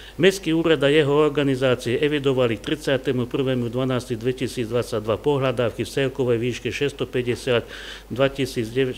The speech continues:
deväťstošesťdesiatjeden celých tridsaťšesť eur a celkový rozsah záväzkov k tomuto dňu činil tri milióny dvadsaťdva tisíc osemstošesťdesiatšesť celých dvadsaťtri eur.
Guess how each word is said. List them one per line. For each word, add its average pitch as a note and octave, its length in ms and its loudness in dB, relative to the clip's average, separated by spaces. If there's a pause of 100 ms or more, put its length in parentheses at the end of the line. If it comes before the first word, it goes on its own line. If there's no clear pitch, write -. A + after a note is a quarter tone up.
(320)
deväťstošesťdesiatjeden B2+ 1200 0
celých A2+ 400 -4
tridsaťšesť C#3 640 -4
eur B2+ 320 2 (260)
a - 60 -4
celkový C#3 640 2
rozsah C3 400 -2
záväzkov B2+ 640 0
k - 80 -8
tomuto A#2+ 320 -2
dňu A2 240 -2
činil A2 560 -2
tri C3+ 160 -4
milióny A#2 640 -2 (560)
dvadsaťdva A#2 480 0
tisíc A#2 320 -4
osemstošesťdesiatšesť A2+ 1300 -6 (100)
celých G#2 160 -6
dvadsaťtri G#2+ 560 -6
eur. G2+ 320 -2